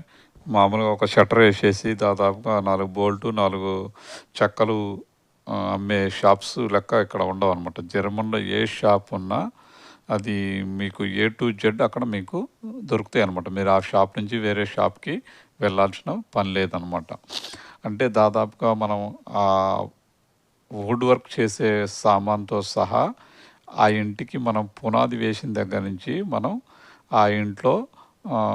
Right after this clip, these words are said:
మనం గృహప్రవేశం చేసి మిగతా మనం డెకరేషన్ చేసే పూల మొక్కలు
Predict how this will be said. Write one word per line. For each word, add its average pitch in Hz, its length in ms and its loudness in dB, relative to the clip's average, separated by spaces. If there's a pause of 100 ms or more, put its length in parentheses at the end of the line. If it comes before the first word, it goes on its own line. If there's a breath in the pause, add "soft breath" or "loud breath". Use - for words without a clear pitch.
(240)
మనం 101 180 -2 (240)
గృహప్రవేశం 113 680 0 (100)
చేసి 104 300 -4
మిగతా 107 400 -2
మనం 104 260 -4 (180)
డెకరేషన్ 117 560 -2
చేసే 104 300 -4 (560 loud breath)
పూల 120 220 2 (100)
మొక్కలు 110 280 0